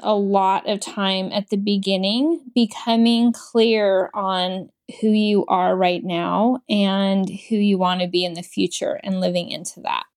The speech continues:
So here are two keys that I'm gonna share with you today about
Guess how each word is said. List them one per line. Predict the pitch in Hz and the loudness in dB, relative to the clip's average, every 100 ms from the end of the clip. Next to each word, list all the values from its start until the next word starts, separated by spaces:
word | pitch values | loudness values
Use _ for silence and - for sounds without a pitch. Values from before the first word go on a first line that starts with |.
| _ _ _ _ _ _ _ _ _ _ _ | _ _ _ _ _ _ _ _ _ _ _
So | - 269 277 | 0 2 2
here | 262 339 381 480 | 0 -2 0 2
are | 339 320 | 2 0
two | 302 - 269 254 | 0 -2 0 0
keys | 247 - 226 202 202 269 285 - - _ _ | -2 -4 0 2 2 2 0 -8 -14 _ _
that | 220 208 190 180 - - | 0 2 2 -2 -8 -6
I'm | 202 214 | -2 2
gonna | 262 262 | 4 2
share | - 226 214 | 0 0 2
with | 214 214 | 0 0
you | 208 | 0
today | 196 226 285 247 220 | 2 2 2 0 -2
about | - 202 202 190 196 196 - - | -2 0 2 2 2 0 -4 -14